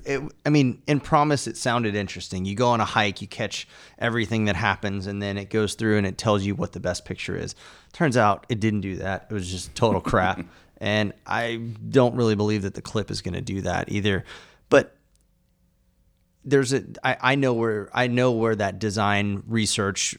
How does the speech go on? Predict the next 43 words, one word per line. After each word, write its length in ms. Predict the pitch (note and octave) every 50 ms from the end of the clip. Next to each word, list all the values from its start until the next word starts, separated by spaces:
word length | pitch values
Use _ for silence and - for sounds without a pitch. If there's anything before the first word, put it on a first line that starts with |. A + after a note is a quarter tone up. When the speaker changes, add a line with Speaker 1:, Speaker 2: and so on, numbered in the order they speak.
| _ -
Speaker 1:
started, 480 | - - - A#2+ F#2+ F2+ E2+ D#2+ D2+ - -
right? 260 | G2 G2 G#2 A2+ G2+
Well, 120 | A#2 A#2+
people 360 | - - - F3 G3 - E3
wanna 220 | C#3 B2+ A#2 G#2 -
capture 400 | - - B2+ A2+ - - A#2 A2
everything. 380 | A#2+ B2 A#2+ G#2 - G#2+ F#2+
And 60 | F#2+ F#2+
if 80 | -
they 120 | - C#3 C#3+
could 140 | - C#3
have 200 | B2 C3+ B2 A2
the 80 | G#2+ G2
best 340 | F2+ - C3+ C#3+ C#3 - -
of 80 | A2+
everything, 540 | A2+ A#2+ A#2 A#2+ A2 G2+ - G2+ G2+ G2+ G2
wouldn't 380 | G#2 A#2+ C#3+ D3 D3 C3 - B2
you 100 | A#2+ C3
wanna 240 | C3 C#3+ D3+ D#3+ D3+
do 160 | D#3+ F3 F3+
that 220 | F#3 F#3 F#3 F3
and 120 | C3+ A2 A2+
not 180 | B2+ C3 C3
have 180 | C3+ C3 C3 -
to 80 | A2+
pull 200 | - - - C3
out 120 | C3+ C3+ C3+
your 100 | - A2+
phone? 240 | - - C#3 C#3+ - - - - - - - - - _
It 140 | - - -
makes 260 | D#3 F3+ F3+ D#3 -
sense, 320 | - - E3+ D#3+ D3 B2+ -
but, 220 | - A2+ A2+ - - _ _ _ _ _ _ _ _ -
but 360 | A#2+ - B2+ A#2+ - - _ _ _ _ -
th-, 680 | B2+ G#2+ A2+ G#2+ - - - _ - - B2+ A2+ - -
what 340 | A#2 A2+ A#2+ A#2+ - - -
the, 100 | A2+ G#2 - - - -
the 160 | - A2+ A#2+ A2
real 300 | G#2 A2+ F3 G#3 G#3+ -
problem 400 | - D3 B2+ C3+ B2+ A#2 G#2 G2+
becomes 380 | G#2 - A2+ G#2+ G#2 G2+ G2+
is 120 | G2+ F#2+ G2+
that 240 | G#2+ G#2 G2 -